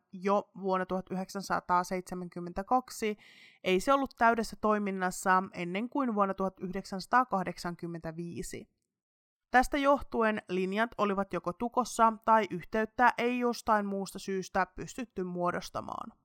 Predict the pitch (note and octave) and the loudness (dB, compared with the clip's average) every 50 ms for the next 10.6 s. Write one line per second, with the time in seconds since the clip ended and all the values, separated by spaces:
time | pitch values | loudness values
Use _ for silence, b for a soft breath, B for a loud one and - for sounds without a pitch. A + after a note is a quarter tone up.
0 | _ _ _ _ _ _ _ _ _ _ _ _ _ _ _ _ _ b b b | _ _ _ _ _ _ _ _ _ _ _ _ _ _ _ _ _ b b b
1 | b b b - C#4 C#4 D4 C#4+ - - C#4+ C4+ C4 B3+ C4+ C4 B3+ - - A3 | b b b 8 10 10 10 10 8 6 8 8 6 6 2 -2 -2 0 0 0
2 | A3+ A#3 D4 C#4+ B3+ A3+ G#3 - - A3+ A3 - - G#3 G3+ G3+ G3+ G3 - - | 2 2 0 0 0 -2 -4 -4 -4 -4 -4 -4 -4 -4 0 0 0 0 0 2
3 | C4 B3+ A#3 G3+ F3 F3 - - F#3+ F#3+ G#3 A3 A3+ A#3+ A#3+ - B3 A3+ A#3 A#3 | 4 6 8 8 8 8 8 8 8 8 8 6 4 4 2 2 0 0 2 2
4 | A3+ A3+ A3+ A3+ A3+ A3+ _ _ - A3 G#3 - G3+ F#3 F#3+ G#3 A#3 B3 B3 A#3+ | 2 2 2 0 -2 -2 _ _ -6 -6 -4 -2 -2 -4 -2 2 4 4 4 4
5 | - - G#3+ G3+ G3+ - - G3+ G3 F#3 F#3 F#3 - - A#3 A#3+ A#3 A#3 A3+ A3+ | 2 -2 -2 -2 -2 -4 -4 -2 2 2 2 2 2 0 2 2 2 2 2 2
6 | G#3+ G3+ G3 G3 F3+ - - F#3+ F#3 F#3 F3+ F3+ F3 E3 E3 E3+ - - F3 F3 | 2 2 0 -2 -4 -4 -2 0 0 0 -2 -2 -4 -4 -4 -6 -6 -6 -8 -6
7 | - - - - - - - _ _ _ _ _ _ _ _ _ _ _ _ _ | -8 -10 -10 -8 -8 -8 -8 _ _ _ _ _ _ _ _ _ _ _ _ _
8 | _ _ _ _ _ _ _ _ _ _ _ _ _ _ _ _ _ - - - | _ _ _ _ _ _ _ _ _ _ _ _ _ _ _ _ _ -6 4 8
9 | C4+ C#4+ D#4+ D4+ - - C#4+ C4+ B3+ A3 - B3 A#3+ - B3+ A3+ G#3 G3+ F#3 - | 10 10 10 8 4 -2 -2 0 0 2 4 4 4 6 4 2 4 2 -2 -2
10 | - - G#3 G#3+ G#3 G3 G3 F#3 F#3 F#3+ F#3+ | 2 4 6 6 6 4 2 -2 -4 -4 -8